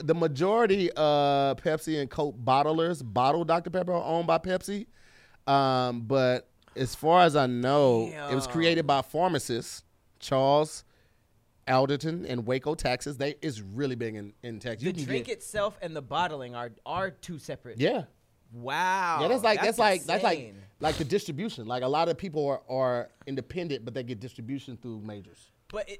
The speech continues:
Speaker 2: is that an old thing? Because I know that old school Coca-Cola and old school Pepsi had, like, the glass and stuff like that. But now, a Coke bottle and a, and a Sprite bottle, you damn near take the, the labels off. Well, Sprite bottle's different 'cause it's green.
Speaker 1: Yeah.
Speaker 2: But those clear ones, like,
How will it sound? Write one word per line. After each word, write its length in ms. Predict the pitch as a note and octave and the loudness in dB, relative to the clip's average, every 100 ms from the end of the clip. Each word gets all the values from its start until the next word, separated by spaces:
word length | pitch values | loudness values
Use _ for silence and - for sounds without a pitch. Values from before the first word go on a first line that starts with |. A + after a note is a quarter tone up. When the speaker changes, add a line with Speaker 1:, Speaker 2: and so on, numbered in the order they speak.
| - | -12
Speaker 2:
is 120 | F#3 | -6
that 160 | B3+ | -2
an 80 | C#4 - | -2 -2
old 280 | F3+ B3+ B3 | -2 -2 -4
thing? 220 | D4+ C#4 | -10 -10
Because 200 | F#3+ A3 | -10 -8
I 100 | A#3+ | -6
know 120 | A#3+ | -6
that 140 | F#3 - | -6 -6
old 240 | G3 G#3+ | -6 -6
school 240 | - G#3 F3+ | -8 -8 -8
Coca-Cola 600 | - F3 - F#3 F3 E3 | -6 -8 -8 -6 -4 -4
and 100 | C3+ | -8
old 180 | D3 - | -8 -10
school 200 | E3 D3 | -12 -12
Pepsi 460 | - D#3 - C#3+ | -8 -8 -8 -12
had, 180 | C#3+ B2+ | -12 -10
like, 200 | B2 - | -12 -14
the 80 | B2+ | -18
glass 460 | A2+ B2 C3+ C3+ | -10 -6 -6 -6
and 100 | C3+ | -10
stuff 260 | B2+ C#3+ B2+ | -12 -12 -10
like 160 | B2+ B2 | -12 -10
that. 240 | B2 - | -12 -12
But 140 | A2 A2+ | -16 -12
now, 480 | D3 F3+ C#3 A#2 - _ _ _ - | -8 -6 -6 -10 -16 _ _ _ -10
a 100 | C#3+ | -10
Coke 400 | - F3 E3+ E3+ | -10 -8 -8 -6
bottle 400 | C#3+ C#3 C3+ C3+ - | -8 -6 -6 -8 -10
and 140 | B2+ | -16
a, 40 | A#2 _ - | -16 _ -20
and 120 | C#3 | -18
a 40 | B2 | -18
Sprite 400 | - D#3 E3+ A#2 | -10 -8 -6 -6
bottle, 440 | A#2 A#2 G#2+ G#2+ | -10 -8 -12 -16
you 140 | - D#3+ | -18 -14
damn 240 | D3 C#3 | -12 -12
near 100 | C3 | -12
take 240 | B2 D3+ - | -12 -14 -14
the, 120 | A#2+ A#2 A2+ | -18 -18 -18
the 80 | |
labels 420 | A#2+ C#3 E3 C3+ A#2 | -14 -12 -12 -14 -14
off. 100 | A2+ | -12
Well, 100 | D3 | -12
Sprite 240 | F3+ B3 | -8 -6
bottle's 220 | F3 C3 | -4 -6
different 240 | A#2+ C#3 A#2 | -8 -12 -12
'cause 80 | A#2+ | -14
it's 100 | G#2+ | -12
green. 200 | B2+ C3+ | -6 -4
Speaker 1:
Yeah. 140 | G#2+ F#2 _ | -4 -8 _
Speaker 2:
But 140 | - - | -16 -8
those 160 | D3 | -8
clear 320 | - E3+ F#3 F#3+ | -8 -6 -4 -4
ones, 340 | G3 A3 - | -4 -6 -6
like, 180 | C#3+ | -8